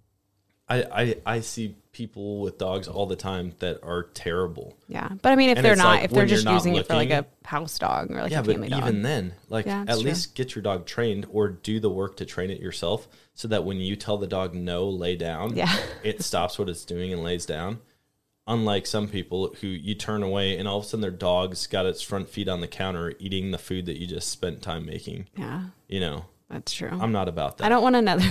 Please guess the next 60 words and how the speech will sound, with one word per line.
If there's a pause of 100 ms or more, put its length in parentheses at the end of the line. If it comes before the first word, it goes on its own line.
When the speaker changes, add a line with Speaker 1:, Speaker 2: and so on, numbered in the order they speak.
Speaker 2:
<laughs>
child.
Speaker 1:
No, (180)
you
Speaker 2:
Yeah.
Speaker 1:
don't. (280)
Speaker 2:
It's
kinda
Speaker 1:
You
want
Speaker 2:
awful,
Speaker 1:
something
Speaker 2:
but
Speaker 1:
that's
gonna
add. (300)
Well,
then
I
think
<laughs>
one
thing
that
I
thought
would
get
you (380)
really
on
board
for
a
dog
soon (380)
is
we've
Speaker 2:
I'm
Speaker 1:
had
Speaker 2:
already
Speaker 1:
some
Speaker 2:
on
board.
Speaker 1:
weird
stuff
happening
Speaker 2:
Oh,
yeah,
we
have.
I
do
want
a
Speaker 1:
here.
Speaker 2:
dog
to
protect
me.